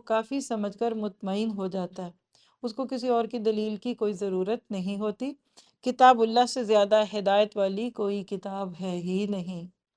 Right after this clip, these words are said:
जो कोई लाकर पेश करे, गौर व फिक्र तकलीदी रस्म व रिवाज को दलील बनाना बिदअत है। लोगों को बुराई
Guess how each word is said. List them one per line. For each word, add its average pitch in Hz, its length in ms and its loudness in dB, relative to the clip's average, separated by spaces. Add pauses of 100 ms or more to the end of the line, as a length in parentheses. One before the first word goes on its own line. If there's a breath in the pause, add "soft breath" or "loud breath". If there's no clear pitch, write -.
(420)
जो 202 160 0
कोई 202 140 -2
लाकर 185 380 -2
पेश 208 280 0
करे, 233 300 0 (500)
गौर 226 220 8
व 262 80 4
फिक्र 277 320 -2 (120)
तकलीदी 240 600 -2
रस्म 233 260 0
व 233 60 -2
रिवाज 208 380 2
को 233 160 -2
दलील 214 380 0
बनाना 226 460 0
बिदअत 196 400 -6
है। 240 180 -6 (680)
लोगों 240 340 6
को 277 140 -4
बुराई 214 400 2